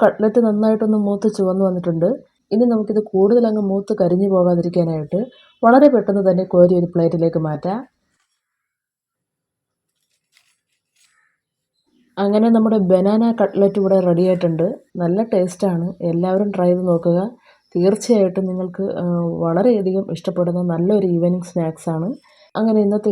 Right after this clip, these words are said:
വീഡിയോ ഇവിടെ അവസാനിപ്പിക്കുന്നു. തുടർന്ന് ഞങ്ങളുടെ ചാനലിലെ വീഡിയോസ് കാണാനായിട്ട് ചാനൽ ലൈക്ക് ചെയ്യുക.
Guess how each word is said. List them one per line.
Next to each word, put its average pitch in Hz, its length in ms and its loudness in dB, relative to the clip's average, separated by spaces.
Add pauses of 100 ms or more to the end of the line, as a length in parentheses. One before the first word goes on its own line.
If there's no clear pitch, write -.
വീഡിയോ 170 240 0 (140)
ഇവിടെ 175 240 2
അവസാനിപ്പിക്കുന്നു. 160 600 -4 (540)
തുടർന്ന് 262 440 6
ഞങ്ങളുടെ 220 420 0
ചാനലിലെ 185 480 0
വീഡിയോസ് 175 300 0
കാണാനായിട്ട് 170 460 0
ചാനൽ 170 320 0
ലൈക്ക് 160 220 0
ചെയ്യുക. 165 240 2